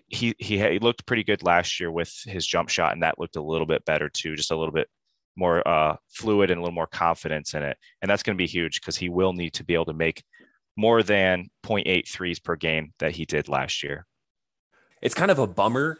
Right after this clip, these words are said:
Speaker 2: to see the Bulls get so many players 'cause I wanted to see what he would do this year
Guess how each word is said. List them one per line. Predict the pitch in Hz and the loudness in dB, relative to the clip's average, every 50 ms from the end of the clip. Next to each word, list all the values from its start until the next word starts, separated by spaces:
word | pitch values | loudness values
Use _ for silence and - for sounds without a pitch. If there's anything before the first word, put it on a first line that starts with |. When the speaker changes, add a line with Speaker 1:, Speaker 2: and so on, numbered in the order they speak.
| _ - | _ -6
Speaker 2:
to | - 127 | -2 0
see | - - 135 | 2 2 2
the | 117 113 | 0 2
Bulls | 92 110 110 113 110 | 2 2 2 2 2
get | 101 98 110 - | 2 0 0 2
so | - - 113 | 0 -2 -2
many | 110 107 107 101 | -2 -2 -2 -2
players | - - 107 107 110 110 104 | 0 2 2 2 2 0 0
'cause | - 107 | 0 2
I | 113 110 | 4 4
wanted | 104 95 101 107 110 110 98 | 4 4 2 2 2 0 0
to | 101 | 0
see | 92 - - 107 104 | 0 2 0 0 0
what | 98 101 92 | -2 -2 -4
he | - 104 101 | -4 -4 -4
would | 95 98 92 90 | -4 -4 -6 -4
do | 90 98 98 95 90 | -4 -4 -2 -2 -4
this | 92 92 85 - - | -4 -2 -2 -2 -2
year | 95 92 90 90 87 82 - | -2 -4 -4 -4 -6 -8 -10